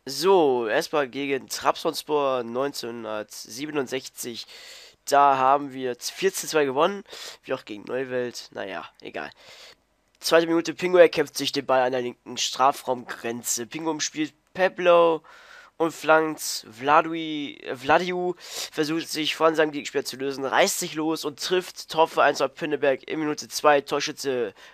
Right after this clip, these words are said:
Rafael Vladiu. Doch zwei Minuten später, Jove bekommt den Ball im Strafraum, will den Torwart ausspielen, spielt ihn gekonnt aus, äh, spielt ihn aus und schiebt den Ball lässig über die Linie, Tor für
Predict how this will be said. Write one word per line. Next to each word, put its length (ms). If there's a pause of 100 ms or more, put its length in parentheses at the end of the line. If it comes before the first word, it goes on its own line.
Rafael 800
Vladiu. 880 (1200)
Doch 140
zwei 220
Minuten 180
später, 300
Jove 340
bekommt 320
den 120
Ball 120
im 60
Strafraum, 720
will 100
den 140
Torwart 260
ausspielen, 500
spielt 280
ihn 80
gekonnt 500
aus, 500 (760)
äh, 180
spielt 300
ihn 80
aus 480
und 240
schiebt 240
den 100
Ball 180
lässig 360
über 160
die 80
Linie, 400
Tor 240
für 400